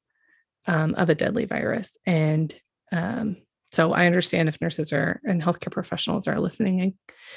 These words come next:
can't hear all of this podcast at one time, because, um, we're talking about it lightly. We're talking about it very close to the time of covid, and, um,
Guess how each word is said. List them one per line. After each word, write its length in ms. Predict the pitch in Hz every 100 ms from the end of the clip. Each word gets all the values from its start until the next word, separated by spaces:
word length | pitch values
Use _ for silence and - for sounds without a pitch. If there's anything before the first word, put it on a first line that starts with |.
| - - - - _
can't 400 | - 240 262 -
hear 300 | - - 170
all 180 | 151 156
of 120 | 151
this 440 | 160 147 - - - _ _
podcast 480 | - 180 - 147 -
at 100 | -
one 140 | 165
time, 240 | 170 - -
because, 560 | - - 175 220 - - _ _ _
um, 420 | 170 - - - - _ _ _ _
we're 180 | - 202
talking 400 | - 254 247 196
about 240 | 180 160 156
it 120 | 143
lightly. 640 | 151 147 - 160 151 147 - - - _
We're 60 | -
talking 420 | - 165 165 160
about 280 | 147 147 143
it 200 | 143 139 - _ _ _ _ _ _ _ _ -
very 280 | 156 143
close 400 | 143 - 160 156
to 120 | - 165
the 140 | 151
time 580 | - 151 147 147 151 151 _ _ _ _ - _ _ -
of 400 | 175 156 156 -
covid, 540 | - 185 165 156 156 165 -
and, 480 | 170 151 147 156 - _ _
um, 420 | 190 190 247 262